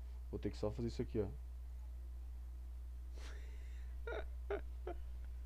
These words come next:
Vocês conseguem ouvir minha voz aí, mano, enquanto eu falo? Ou não? Consegue ouvir minha voz quando tá naquela tela ali, família? <laughs> O Daniel morreu, mano.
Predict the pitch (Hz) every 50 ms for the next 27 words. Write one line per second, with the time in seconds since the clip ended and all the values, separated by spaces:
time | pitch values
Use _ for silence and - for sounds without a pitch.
0 | - - - - - - - - - - - 165 170 170 170 - - - - -
1 | - - - 151 151 - - 185 175 180 185 180 185 185 190 196 190 185 160 131
2 | 120 131 156 151 143 147 160 165 147 113 104 101 104 110 110 - 120 - 127 -
3 | - - 117 139 143 113 - - - - - - - - - - - - - -
4 | - - - - - - - - - - - - - - - - - - - -
5 | - - - - - - - - - - - 110 110 107 104 101 98 - - -
6 | - - - - - - - - - - - - - - - - - - - -
7 | - - - - - - - - - - - - - - - - - - - -
8 | - - - - - - - - - - - - - - - - - - - -
9 | - - - - - - - - - - - - - - - - - - - -
10 | - - - - - - - - - - - - - - - 131 127 143 143 156
11 | 151 156 165 156 143 123 131 139 - - 143 127 135 135 139 147 135 123 120 -
12 | 127 131 127 131 143 - 180 143 139 143 147 139 123 156 139 151 160 180 196 214
13 | 220 233 330 381 359 262 135 120 107 101